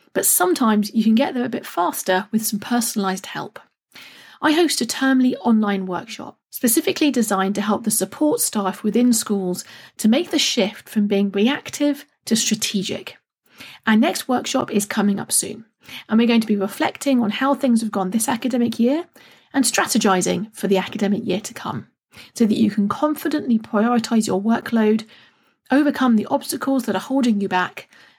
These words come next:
and redirect your time and focus onto your priorities.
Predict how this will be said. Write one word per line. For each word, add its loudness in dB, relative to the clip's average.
and 2
redirect 2
your -4
time -2
and -2
focus -4
onto -4
your 0
priorities. -6